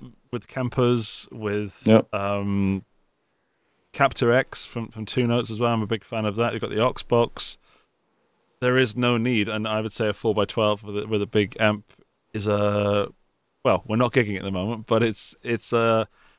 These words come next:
Speaker 1: it helps less than it hinders.
Speaker 2: Mm-hmm.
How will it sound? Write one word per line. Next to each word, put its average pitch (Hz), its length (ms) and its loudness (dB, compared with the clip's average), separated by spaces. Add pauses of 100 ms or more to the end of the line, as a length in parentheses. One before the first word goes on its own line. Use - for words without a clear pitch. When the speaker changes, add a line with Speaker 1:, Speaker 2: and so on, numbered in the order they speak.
(260)
Speaker 1:
it 120 100 -8
helps 135 420 2
less 120 400 2
than 110 200 -2
it - 400 -6 (720)
hinders. 90 480 2 (800)
Speaker 2:
Mm-hmm. 104 260 8